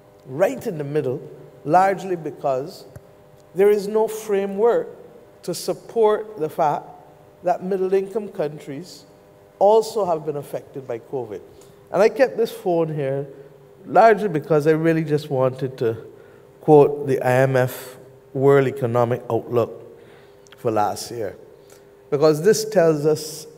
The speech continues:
all that we need to know. In the advanced economies,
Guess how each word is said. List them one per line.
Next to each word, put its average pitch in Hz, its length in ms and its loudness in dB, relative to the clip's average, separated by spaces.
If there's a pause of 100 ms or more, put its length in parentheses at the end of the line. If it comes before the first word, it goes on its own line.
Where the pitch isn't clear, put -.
(160)
all 135 300 8
that 117 180 2
we 123 160 -4
need 120 380 -6
to 110 80 -6
know. 107 360 -2 (680)
In 143 140 4
the 156 120 8
advanced 175 640 4
economies, 156 920 0